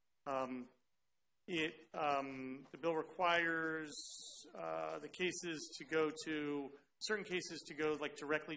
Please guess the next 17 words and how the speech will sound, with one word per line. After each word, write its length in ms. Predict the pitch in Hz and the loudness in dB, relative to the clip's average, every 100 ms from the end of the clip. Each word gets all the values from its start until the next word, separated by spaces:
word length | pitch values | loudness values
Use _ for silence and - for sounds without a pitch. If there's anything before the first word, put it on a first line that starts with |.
| - | -6
to 160 | 160 147 | -2 -2
a 60 | |
drug 340 | 143 139 160 156 | 0 2 2 2
court, 340 | - 160 160 160 - _ _ _ - | -2 0 0 -4 -18 _ _ _ 0
but, 180 | 151 170 - | 0 0 -6
um, 360 | 156 139 135 143 - _ _ _ _ | -2 0 -2 -8 -14 _ _ _ _
these 200 | 156 - | -8 -8
problem-solving 800 | - 175 170 160 175 160 160 151 | 2 2 2 -2 4 4 2 -4
courts 440 | - 175 165 160 - - - | -6 -2 -2 -2 -8 -10 -2
are 640 | 151 147 147 147 147 165 - | 2 4 6 4 2 -2 -8
intentionally 800 | 170 139 - 165 - 170 156 151 143 | -10 -8 -4 -4 -4 -4 -2 -2 0
voluntary, 760 | 143 147 156 - 156 156 151 | 2 4 0 0 0 2 0
and 80 | 143 | -4
it 60 | 139 | -6
makes 180 | 135 - | -10 -8
them 180 | 143 151 | -8 -8
involuntary. 720 | 143 131 127 127 127 127 127 | -6 -2 -2 -2 -8 -10 -10